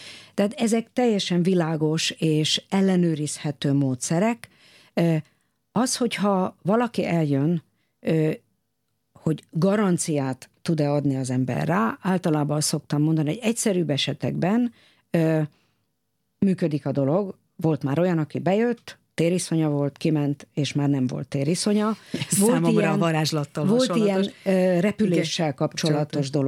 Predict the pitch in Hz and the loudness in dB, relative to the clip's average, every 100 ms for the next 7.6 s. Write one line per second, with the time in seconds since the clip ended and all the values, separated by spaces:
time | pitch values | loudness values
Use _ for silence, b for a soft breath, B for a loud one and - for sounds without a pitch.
0 | 139 190 254 - 156 180 196 185 160 - | 0 0 0 -2 0 0 0 0 0 -2
1 | 160 151 139 135 - 165 160 147 151 - | -2 0 0 -2 0 0 2 2 0 -2
2 | 170 156 - 147 143 147 143 139 - 156 | -2 -4 -2 0 2 0 0 -2 -2 -6
3 | - 139 131 135 139 139 135 135 135 120 | -4 -2 0 -2 -2 -2 -4 -2 -4 -2
4 | 139 180 - 180 170 147 139 127 127 131 | -2 0 0 0 0 -2 -4 -4 -4 -2
5 | 135 185 165 151 - 143 139 143 135 135 | 0 0 0 -2 -2 -2 0 -2 -2 -2
6 | 131 B B B B B - 214 185 180 | -4 B B B B B -2 0 2 0
7 | 160 156 - 147 135 _ | 0 -2 -2 -4 -4 _